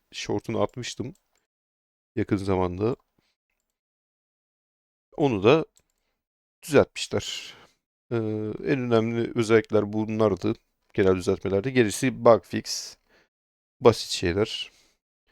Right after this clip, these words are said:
Burası görev düzenleyici. Buraya geçtik. Şimdi bakiye, yani iade değişiklikleri. K H otuz ikiler, Tu yirmi ikiden atılan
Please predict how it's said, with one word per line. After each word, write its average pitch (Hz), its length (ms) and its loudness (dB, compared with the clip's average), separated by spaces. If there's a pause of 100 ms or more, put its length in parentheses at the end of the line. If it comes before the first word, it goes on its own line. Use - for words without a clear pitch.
(560)
Burası 131 200 -4
görev 110 380 0
düzenleyici. 92 500 -2
Buraya 95 280 -2
geçtik. - 720 -10 (580)
Şimdi 143 220 -6
bakiye, 139 480 6
yani 120 460 2 (580)
iade 113 400 8
değişiklikleri. 104 800 -2 (420)
K 135 240 4
H 165 120 6
otuz - 320 -8
ikiler, - 520 -2 (100)
Tu 113 200 0
yirmi 107 220 0
ikiden 104 220 -4
atılan 98 420 2